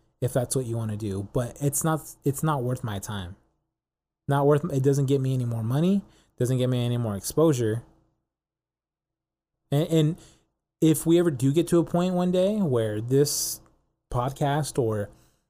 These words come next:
if streaming, uh, on twitch dot T V slash Cardian gets me money for talking about X, Y, Z, then I will give you my real opinions on certain things.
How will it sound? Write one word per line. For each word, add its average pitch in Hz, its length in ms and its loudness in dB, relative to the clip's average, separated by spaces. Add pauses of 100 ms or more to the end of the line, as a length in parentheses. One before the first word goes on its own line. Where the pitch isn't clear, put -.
(160)
if 131 140 0
streaming, 139 840 0 (460)
uh, 110 420 -2
on 120 320 -2
twitch 139 300 0
dot 127 220 2
T 131 140 -2
V 127 120 -2
slash 120 280 -2
Cardian 143 520 0 (640)
gets 139 240 0
me 139 160 2
money 123 360 0
for 147 180 0
talking 131 340 -2
about 139 380 0 (120)
X, 147 220 -4
Y, 147 220 4
Z, 160 280 0
then 135 220 0
I 135 120 0
will 143 120 4
give 139 200 2
you 143 80 2
my 117 140 0
real 113 200 -2
opinions 131 440 -2
on 107 120 -4
certain 98 280 -10
things. 98 500 -12